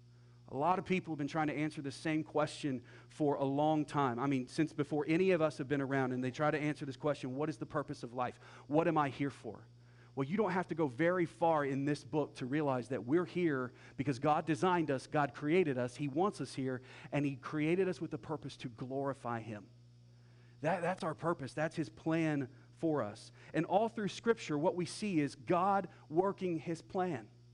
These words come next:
God working His plan, and the beautiful thing is He uses us, broken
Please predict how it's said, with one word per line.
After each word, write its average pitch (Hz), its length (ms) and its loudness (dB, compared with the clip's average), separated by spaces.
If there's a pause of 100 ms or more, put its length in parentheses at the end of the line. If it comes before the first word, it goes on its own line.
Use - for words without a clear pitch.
(540)
God 175 200 4
working 190 320 0
His 175 140 2
plan, 196 400 2
and 175 180 2
the 165 60 0
beautiful 185 480 -2
thing 165 180 0
is 160 100 -2
He 185 140 -10
uses 202 420 -4
us, 170 280 2
broken 196 580 2